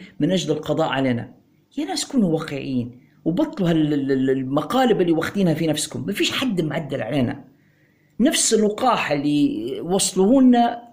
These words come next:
خدتها جميع دول العالم، الأصدقاء والأعداء بدون ذكر حد، والناس اللي خايفة على شعوبها واللي هم أحرص الناس على حياة. أظني وصلت الفكرة. خدوا اللقاح وبنسب مية في المية وما صار لهم شيء.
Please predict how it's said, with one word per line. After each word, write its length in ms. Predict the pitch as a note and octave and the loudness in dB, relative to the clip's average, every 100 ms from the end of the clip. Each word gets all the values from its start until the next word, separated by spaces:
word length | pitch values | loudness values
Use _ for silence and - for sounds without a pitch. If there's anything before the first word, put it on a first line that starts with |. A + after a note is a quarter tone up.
| - | -20
خدتها 340 | - A#3+ A3 | -8 -6 -2
جميع 280 | E3+ G3 G#3+ | -2 0 0
دول 200 | F3+ F#3 | -2 -2
العالم، 380 | D3+ F3 C#3 - - _ _ _ _ _ _ _ _ - | -2 -2 -4 -6 -18 _ _ _ _ _ _ _ _ -6
الأصدقاء 800 | F3+ - - - A3 C#4+ C#4+ D4 | -4 -2 -2 -2 -2 2 2 2
والأعداء 640 | B3+ B3 F#3+ F3+ C#3+ - C#3 | 2 4 2 2 0 0 -4
بدون 260 | D#3 A3 | -2 0
ذكر 220 | G#3+ - F#3+ | 0 0 -2
حد، 320 | D#3+ - - - _ _ _ _ _ _ _ D#3 | -2 -4 -8 -20 _ _ _ _ _ _ _ 0
والناس 520 | F3+ A#3 D4 B3+ - | 4 6 4 2 0
اللي 160 | F#3+ | -2
خايفة 400 | G3+ C4 C4+ - | 0 2 2 4
على 160 | G3 F#3 | 2 2
شعوبها 600 | F3+ F#3+ A3+ A3 C3 C#3 | 2 2 4 2 2 2
واللي 460 | C3 B2+ D3 D3+ E3 | 2 0 -6 -2 0
هم 300 | A3 G#3+ F#3 F#3 E3+ D3 - - - - | 2 2 2 2 2 0 -2 -6 -10 -4
أحرص 380 | F#3 G3+ G3 G3 | 0 2 2 2
الناس 380 | G3+ A3 - | 4 4 4
على 200 | F3+ E3+ | 2 2
حياة. 500 | E3+ F3+ F3 D3 A#2 | 0 2 4 4 0
أظني 220 | C#3+ E3+ F3 | -2 0 0
وصلت 360 | F3+ - C3+ | -2 -4 -6
الفكرة. 500 | C#3 A3 G#3 A#3 A#3 - _ | -6 -6 -2 -2 -2 -10 _
خدوا 320 | - - D4+ | -12 0 2
اللقاح 580 | G#3 E3 - D3 - - _ _ _ | 2 -2 -4 -8 -8 -18 _ _ _
وبنسب 600 | - E3 G#3 B3+ - G3 F3+ | -2 0 4 4 2 2 4
مية 220 | C4 A#3+ | 6 4
في 140 | - | 2
المية 380 | F#3+ G#3+ D#3 B2 | 2 2 2 0
وما 180 | - A3 | -2 -2
صار 300 | - C4 C#4+ | -2 -2 0
لهم 120 | A#3 | 2
شيء. 320 | F3 - F#2 | 0 -2 -6